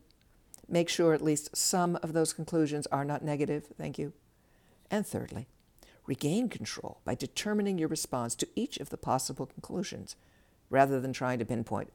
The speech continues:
the correct conclusion, which is impossible anyway. For example, your new love hasn't reached out to you in three days. You come up with the following possible conclusions.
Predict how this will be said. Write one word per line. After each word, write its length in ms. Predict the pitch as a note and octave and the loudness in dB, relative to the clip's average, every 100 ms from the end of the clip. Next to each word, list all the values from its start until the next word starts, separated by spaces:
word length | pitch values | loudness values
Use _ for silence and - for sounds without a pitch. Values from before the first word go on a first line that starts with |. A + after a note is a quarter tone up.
| - | -8
the 680 | C3 B2+ E3 D3 G#2+ F2 - - | -6 4 6 6 4 -4 -10 -4
correct 560 | C#3+ D3+ D#3 - - - | 0 4 4 0 -8 -8
conclusion, 480 | G#2 D3+ D3+ A2+ - - - - - | 0 2 2 0 -8 -16 -20 -12 -2
which 540 | A3+ - - - - | -2 0 -6 -8 -10
is 140 | - A2+ | -6 -6
impossible 480 | - - - - - | -4 -8 -8 -10 -16
anyway. 220 | - - _ _ _ - - - _ - | -18 -20 _ _ _ -20 -20 -20 _ -20
For 360 | - B2+ D#3 | -6 0 0
example, 500 | G2 - - - - _ _ _ _ - - - | 0 -6 -12 -20 -20 _ _ _ _ -20 -8 2
your 140 | F3 | 6
new 180 | F#3+ G#3+ | 8 8
love 220 | F3 E3 | 8 6
hasn't 300 | E3 D3 - | 2 0 0
reached 280 | B2+ - - | -2 0 4
out 260 | A2 G2 - _ - | 4 4 -2 _ -10
to 160 | A2 G2+ | -4 -4
you 240 | - G#2 | -2 -2
in 220 | - G#2 - | -4 -6 -8
three 180 | - C#3 | -4 -4
days. 360 | - - - - _ _ - - - | -4 -10 -14 -14 _ _ -20 -20 -4
You 120 | G#3 | 0
come 180 | - A3 | 2 6
up 140 | G#3+ A3+ | 6 4
with 80 | |
the 60 | G#3+ | 0
following 460 | - G3+ F3+ F3 - - _ - | 4 6 6 4 -4 -16 _ 4
possible 420 | F3 - C3 - | 4 4 0 -4
conclusions. 640 | - - - - - | -8 -12 -14 -14 -18